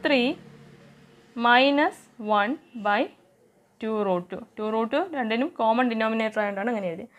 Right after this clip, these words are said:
അപ്പോൾ ഓപ്ഷൻ സി. Question number two. If the seventeenth and eighteenth term of expansion two plus A the whole raised to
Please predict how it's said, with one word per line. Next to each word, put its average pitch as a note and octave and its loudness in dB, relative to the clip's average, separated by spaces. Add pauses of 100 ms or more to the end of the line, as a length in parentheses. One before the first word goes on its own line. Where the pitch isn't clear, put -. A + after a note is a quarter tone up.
(240)
അപ്പോൾ A3+ 0 (160)
ഓപ്ഷൻ D4+ 0 (680)
സി. - -10 (3000)
Question A#3 -14
number A3+ 0 (100)
two. A3 -2 (680)
If A#3 -10 (140)
the C#4 2 (300)
seventeenth C4 2
and G3 -6 (280)
eighteenth B3+ -4 (160)
term F#3+ -2 (100)
of C#4 -8 (240)
expansion F#3+ -8 (720)
two C#4+ -2
plus D#4+ 0 (240)
A A3 -4 (400)
the A3+ -14
whole A#3 4
raised C4 2
to D4 -4